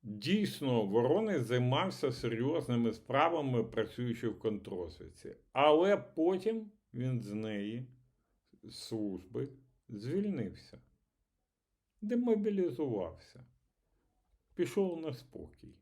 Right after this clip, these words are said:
Аж тут російська агресія. І дядько, який мав проукраїнські погляди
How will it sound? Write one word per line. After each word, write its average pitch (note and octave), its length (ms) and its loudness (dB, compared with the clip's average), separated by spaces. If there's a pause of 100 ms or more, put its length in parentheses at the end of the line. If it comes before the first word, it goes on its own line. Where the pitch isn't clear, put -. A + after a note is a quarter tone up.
(300)
Аж D#3 280 2
тут A#3 320 -6
російська D3+ 640 -2
агресія. F#2+ 800 -2 (800)
І D3 400 0
дядько, D3+ 680 2 (560)
який A#2 420 -2
мав D3 600 0 (420)
проукраїнські C#3 840 0
погляди F3 760 -4